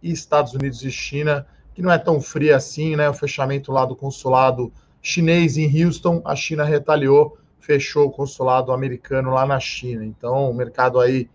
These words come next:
repercutiu mal. Então, as bolsas asiáticas fecharam em queda, né? Hoje a gente tem Bolsa de Tóquio fechada devido a um feriado, mas lá em Hong Kong, lá na China, as bolsas em queda. E aí a gente vê também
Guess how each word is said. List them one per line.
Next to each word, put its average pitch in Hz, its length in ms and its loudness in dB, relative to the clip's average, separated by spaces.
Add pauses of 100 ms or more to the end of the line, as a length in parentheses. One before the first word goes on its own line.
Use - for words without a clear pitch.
(240)
repercutiu - 640 -6
mal. 139 440 4 (320)
Então, 131 500 -2
as 120 140 -6
bolsas 131 440 0
asiáticas 131 840 2
fecharam 151 380 0
em 139 80 -4
queda, 151 500 4 (260)
né? 131 200 0
Hoje 135 200 0
a 131 40 -4
gente 127 260 -10
tem 127 260 -6 (380)
Bolsa 135 260 -4
de 110 120 -10
Tóquio 135 340 2
fechada 139 640 2
devido 123 300 -4
a 127 40 -2
um 127 40 -6
feriado, 135 500 0 (320)
mas 131 220 -4
lá 131 140 0
em 135 40 -2
Hong 135 160 -2
Kong, 135 360 -4
lá 127 160 0
na 127 100 0
China, 131 480 -4 (340)
as 165 260 2
bolsas 139 680 2 (200)
em 180 280 0 (140)
queda. 117 540 2 (320)
E 165 80 4
aí 156 160 6
a 185 80 4
gente 180 320 -4
vê 160 180 -2
também 170 540 0